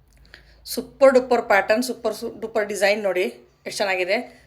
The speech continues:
ಸ್ಕ್ರೂ ಬ್ಯಾಕ್ ಬರುತ್ತೆ ಬ್ಯಾಕ್ ಸೈಡ್, ಸಖತ್ ಅಂದ್ರೆ ಸಖತ್ತಾಗಿದೆ. just ಏಟ್ ಫಿಫ್ಟಿ ಫ್ರೀ ಶಿಪ್ಪಿಂಗ್,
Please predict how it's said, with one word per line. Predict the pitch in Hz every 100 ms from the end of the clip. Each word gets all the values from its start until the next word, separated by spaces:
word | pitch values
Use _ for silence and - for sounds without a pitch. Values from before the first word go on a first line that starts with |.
| _
ಸ್ಕ್ರೂ | - - 254
ಬ್ಯಾಕ್ | 254 240 233
ಬರುತ್ತೆ | 202 202
ಬ್ಯಾಕ್ | 185 180
ಸೈಡ್, | - 202 190 247 - - _ _
ಸಖತ್ | - 214 196 240 240
ಅಂದ್ರೆ | 262 262
ಸಖತ್ತಾಗಿದೆ. | 254 233 214 208 202 233
just | 233 247 - -
ಏಟ್ | - 254 262
ಫಿಫ್ಟಿ | 277 302
ಫ್ರೀ | 294 262
ಶಿಪ್ಪಿಂಗ್, | - 190 151